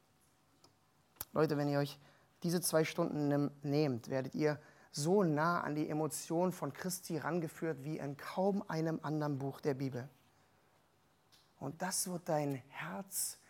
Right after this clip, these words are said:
entfachen, wieder neu zu tun, zu leben, wieder neu dich ganz dem Herrn hinzugeben,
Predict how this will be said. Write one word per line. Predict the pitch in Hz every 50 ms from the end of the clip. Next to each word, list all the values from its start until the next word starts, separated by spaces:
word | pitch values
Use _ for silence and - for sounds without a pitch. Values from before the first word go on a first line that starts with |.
| - - _ _ -
entfachen, | 147 139 135 - - - 196 185 185 - 214 190 185 185 180 180 170 147 147
wieder | 170 180 170 180 175 165
neu | 151 143 139 143 160 170 175 170
zu | 175 - - - 170
tun, | 151 - - - - 214 175 156 143 135
zu | - - - 175 170
leben, | 160 160 165 175 180 156 - 135 123 120 - - - - - - - - - - _ _
wieder | - 165 156 165 156
neu | 151 156 160 175 196 214 220 196
dich | 165 180 151 - -
ganz | - 175 190 214 196 - -
dem | 208 185 175
Herrn | 147 165 175 185 175
hinzugeben, | 180 214 214 - - 202 160 151 147 135 135 135 131